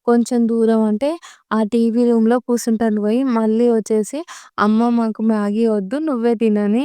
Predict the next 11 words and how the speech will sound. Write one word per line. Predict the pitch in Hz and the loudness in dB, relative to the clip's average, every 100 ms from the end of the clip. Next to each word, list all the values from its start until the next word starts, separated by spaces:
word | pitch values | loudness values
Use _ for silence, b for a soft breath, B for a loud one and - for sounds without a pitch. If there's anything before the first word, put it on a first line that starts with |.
| 294 | -2
విషమ్మకి | 226 - 220 220 220 | -4 -2 -2 -2 0
అన్నయ్య | 220 208 214 | 0 0 0
చెప్తున్నారు. | 214 208 - 208 202 208 302 B B B - | -2 -4 -4 -2 0 0 -4 B B B -6
చూస్తున్నారు | 254 254 - 269 247 226 | -4 -2 0 0 0 0
కదా, | 220 262 330 - | -2 -2 -4 -2
మా | 240 247 | 0 0
పిల్లలకైతే | 240 247 233 247 240 233 214 269 220 | 0 0 2 2 2 -2 0 -2 0
అడ్జస్ట్ | 220 190 233 233 240 | -2 0 -2 -2 0
అయ్యే | 233 233 | 2 2
గుణం | 214 226 220 | 2 2 2
అయితే | 220 208 247 | 0 -2 -4